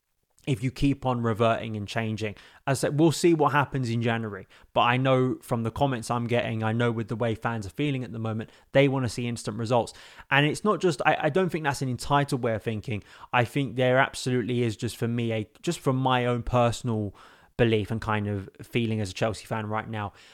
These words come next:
I'm not asking for us to win the quadruple. I'm not asking us to even get in the Champions League this season, which I know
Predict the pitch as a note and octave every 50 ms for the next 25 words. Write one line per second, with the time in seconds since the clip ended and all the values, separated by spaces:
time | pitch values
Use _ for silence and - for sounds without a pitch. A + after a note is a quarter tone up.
0 | - - - - _ _ _ _ - D#3+ F3+ G3 F#3 F3+ E3+ D3+ - - B2+ C3+
1 | C3+ B2+ - - - B2+ A#2+ A2 - - B2 A#2+ A2+ F#2+ - - A#2 A#2 A2 A2
2 | G#2+ - - A2+ G#2+ - A#2 A2 G#2+ - - - G2+ G#2 A2+ A#2+ B2+ B2+ A#2+ F#2
3 | A#2 B2+ B2 A#2 - - B2 A#2 A#2 A2+ A2+ G2+ - - - C3+ - C#3+ E3 D#3
4 | E3 D3+ D#3 B2 A2 B2 B2 A2 - C3 A#2 A2 G2+ A2+ A2 G#2 F#2+ A#2 A#2+ A#2+
5 | A2+ A#2+ A2+ - C3 B2 A2+ A#2 A#2 A2+ - - A#2+ A#2 A2+ A2+ A2+ A2+ A2